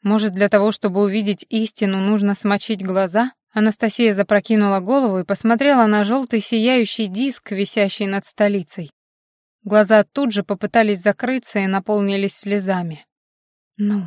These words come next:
эфир", подумала она, "если ты еще внутри меня, то ты должен откликнуться". Она закрыла глаза, представляя, как они наполняются потусторонней силой и обретают власть видеть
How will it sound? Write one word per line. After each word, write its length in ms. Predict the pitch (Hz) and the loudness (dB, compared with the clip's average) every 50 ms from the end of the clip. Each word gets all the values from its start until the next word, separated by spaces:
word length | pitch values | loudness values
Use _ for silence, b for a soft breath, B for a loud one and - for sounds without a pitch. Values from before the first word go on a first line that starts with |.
| 170 180 | -6 -4
эфир", 640 | 190 214 220 - - 247 247 214 185 160 - - _ _ _ _ _ _ _ _ | -4 -4 -4 -2 0 0 0 2 0 -2 -6 -12 _ _ _ _ _ _ _ _
подумала 500 | - 180 185 160 180 175 175 175 175 175 | -8 -6 -6 -4 -4 -4 -4 -2 -2 -2
она, 320 | 175 180 175 175 165 156 - _ _ _ _ _ _ _ _ _ | -2 -2 -4 -6 -6 -8 -12 _ _ _ _ _ _ _ _ _
"если 400 | - 202 180 208 202 - 214 202 | -6 -4 -2 -2 -2 -2 -4 -6
ты 200 | 185 - 233 233 | -4 -2 0 0
еще 220 | 226 202 - - 202 | 0 0 0 -2 -2
внутри 420 | 180 190 196 190 - - 220 226 | -2 -2 -4 -4 -2 0 2 2
меня, 400 | 220 202 190 185 202 233 247 220 | 2 2 2 0 0 0 0 0
то 180 | - - 214 214 | -2 -4 -6 -6
ты 200 | - - 240 226 | -4 -2 -2 -2
должен 680 | 185 180 185 247 269 262 220 185 165 165 180 180 185 | -2 -2 0 2 2 2 2 2 0 -4 -4 -2 -2
откликнуться". 1000 | 190 190 - - - 214 202 226 208 - - - 170 160 147 - - - 160 - _ _ _ _ _ _ _ _ _ _ _ - | -2 -4 -4 -6 -4 -2 0 0 0 -2 -6 -10 -12 -10 -10 -10 -10 -10 -10 -12 _ _ _ _ _ _ _ _ _ _ _ -4
Она 300 | 208 196 202 214 220 208 | 0 2 4 4 4 4
закрыла 440 | 220 214 - 220 220 220 214 214 | 2 0 0 0 0 0 0 0
глаза, 440 | 196 196 208 214 208 208 247 262 262 | 2 4 4 4 4 4 2 2 2
представляя, 760 | 233 - 190 196 - - - - 214 214 233 262 254 226 196 180 | 2 0 -4 -6 -6 -4 -2 0 0 2 2 2 2 2 2 0
как 200 | - 196 - - | -2 -8 -4 -2
они 220 | 214 226 247 262 | 0 2 4 4
наполняются 680 | 247 220 208 - 208 208 214 233 247 254 233 208 - 214 | 2 2 2 2 2 2 4 2 2 2 2 0 -2 -6
потусторонней 720 | - - 202 - 220 - - - 220 233 240 226 214 208 202 | -6 -6 -6 -6 -6 -4 0 2 2 4 4 4 2 2 0
силой 540 | - - - 269 277 262 208 175 165 151 - _ _ _ _ _ _ | -2 -4 -6 -6 -6 -4 -4 -6 -6 -8 -10 _ _ _ _ _ _
и 100 | - 190 | -4 -4
обретают 480 | 185 170 185 196 180 - 214 202 190 - | -2 -2 -2 -2 0 0 0 0 0 -2
власть 440 | 180 170 185 220 240 220 - - - | -6 -4 -2 -2 -2 -2 -4 -8 -10
видеть 500 | 180 170 208 247 226 208 202 - - | -6 -4 -2 -2 -2 -2 -6 -8 -10